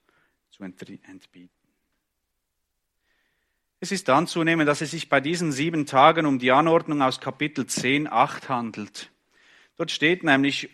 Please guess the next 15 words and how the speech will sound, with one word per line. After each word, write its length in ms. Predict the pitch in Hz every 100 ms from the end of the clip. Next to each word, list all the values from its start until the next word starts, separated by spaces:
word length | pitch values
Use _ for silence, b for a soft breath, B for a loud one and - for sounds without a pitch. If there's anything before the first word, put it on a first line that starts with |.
| _
„Und 340 | 156 156 -
geh“, 440 | 143 165 202 101 - b b b
sagt 340 | - 127 123
Samuel 320 | - 131 139
zu 140 | 110 120
Saul, 440 | - 113 123 104 98
„und 240 | 123 117
geh 300 | - 160 196
vor 320 | 135 - 175
mir 180 | 208 165
nach 280 | 151 139 -
Gilgal 400 | 143 170 180 160
hinab 340 | 156 156 165
und 100 | 139
siehe, 420 | 131 139 131 156